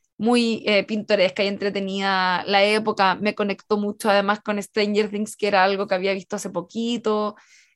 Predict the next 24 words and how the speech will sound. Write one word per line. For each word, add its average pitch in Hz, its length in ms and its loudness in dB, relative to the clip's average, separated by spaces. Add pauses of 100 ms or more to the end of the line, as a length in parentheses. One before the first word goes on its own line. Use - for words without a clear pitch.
(100)
Em, 180 580 -2 (580)
uno 233 220 2
se 233 120 -2
imagina 220 440 0
también 214 340 0
además 208 440 2
por 208 140 0
el 185 140 -6
tipo 214 240 -2
de, 190 400 0
de 180 120 -6
tecnología 165 600 -6
que 202 80 -8
existe 202 380 -6
hoy, 208 180 0
que 214 140 -6
quizás - 280 -6
es 190 60 -10
más 180 140 -10
difícil 208 560 -6
hacer 214 340 -2 (360)
ciertos 208 380 -4
tipos 214 300 -2
de, 175 460 -2